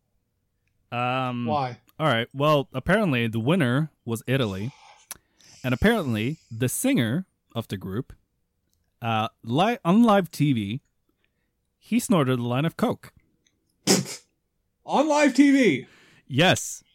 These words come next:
Speaker 1: <laughs>
Speaker 2: Why?
Speaker 1: They were sitting in their booth, you know, the booths, uh, where they sit and, like,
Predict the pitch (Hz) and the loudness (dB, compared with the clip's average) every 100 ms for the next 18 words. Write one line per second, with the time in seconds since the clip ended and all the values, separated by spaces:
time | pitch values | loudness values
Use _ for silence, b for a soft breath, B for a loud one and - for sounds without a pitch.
0 | - 139 - - - - _ - - 190 | -2 -2 -2 -12 -16 -20 _ -20 -20 -20
1 | 185 - - 160 220 285 226 151 120 - | -20 -20 -20 0 4 4 4 2 -2 -8
2 | _ _ 127 160 202 214 - 175 226 220 | _ _ -2 4 6 6 4 0 2 2
3 | 214 185 131 151 180 214 165 139 156 156 | 4 2 4 4 4 2 -2 0 2 2
4 | 139 131 139 135 - 139 131 123 120 120 | 2 2 0 0 -4 -2 0 -2 -2 -4
5 | 117 - 131 117 113 110 107 104 104 101 | -4 -4 -2 -2 -2 -4 -4 -4 -6 -8
6 | 98 - - | -12 -14 -20